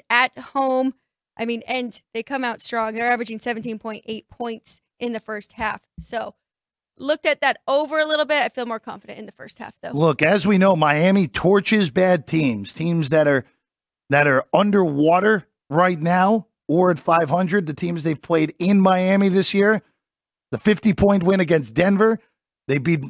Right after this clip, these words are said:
Speaker 2: the Giants by fifteen. They beat Carolina by twenty-one. They beat the Patriots by two touchdowns. The Raiders, they only beat by a touchdown. It's actually the closest game they've played. Actually, that is the closest game they've played at home this year.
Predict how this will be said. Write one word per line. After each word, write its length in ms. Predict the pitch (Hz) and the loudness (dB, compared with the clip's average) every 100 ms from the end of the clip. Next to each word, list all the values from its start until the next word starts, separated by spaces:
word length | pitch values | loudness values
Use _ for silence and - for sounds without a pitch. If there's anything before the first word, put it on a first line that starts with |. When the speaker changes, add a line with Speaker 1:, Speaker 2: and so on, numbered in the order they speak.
| - | -12
Speaker 2:
the 100 | 139 | -8
Giants 420 | 123 165 185 196 | 0 2 2 0
by 160 | - 175 | 0 -2
fifteen. 500 | - 202 - 202 202 | 0 -2 0 0 2
They 60 | 185 | 2
beat 220 | 151 135 | 0 -2
Carolina 460 | 180 175 170 180 175 | 0 2 4 2 2
by 120 | 156 | 0
twenty-one. 600 | - 180 170 151 165 185 | -2 -2 0 2 0 2
They 80 | 165 | -2
beat 260 | 135 165 139 | -2 -2 -2
the 80 | - | -2
Patriots 460 | 180 180 190 170 | 0 2 0 0
by 120 | - 151 | -2 -2
two 180 | - 160 | -2 0
touchdowns. 580 | 170 175 - 180 175 - _ _ _ _ | 0 0 0 0 0 -6 _ _ _ _
The 60 | 110 | -2
Raiders, 340 | 165 208 165 | 2 2 0
they 100 | 151 | 0
only 140 | 175 156 | 0 0
beat 160 | 170 | 0
by 140 | 143 123 | 0 -2
a 40 | |
touchdown. 440 | 151 175 - 127 | 0 -2 -2 -4
It's 100 | 135 | -2
actually 340 | 143 139 - 131 | -4 -4 -6 -8
the 100 | 120 | -8
closest 400 | - 160 151 127 | -2 -2 -2 -6
game 240 | 151 156 139 | -4 -2 -2
they've 180 | 123 | -6
played. 380 | - 151 147 120 _ _ _ - _ _ _ | -4 -2 0 -4 _ _ _ -20 _ _ _
Actually, 560 | 123 123 113 - 107 135 _ - | -4 0 0 -2 -6 -8 _ -4
that 100 | 175 | -2
is 100 | 180 | 0
the 80 | 120 | -4
closest 500 | - 190 220 180 139 | 0 2 2 -2 -2
game 240 | 160 190 | 0 0
they've 220 | 160 143 | 0 -4
played 240 | - 180 165 | -2 0 2
at 80 | 143 | 2
home 300 | 185 240 131 | 2 0 -2
this 240 | 92 - | -6 -10
year. 180 | 104 | -10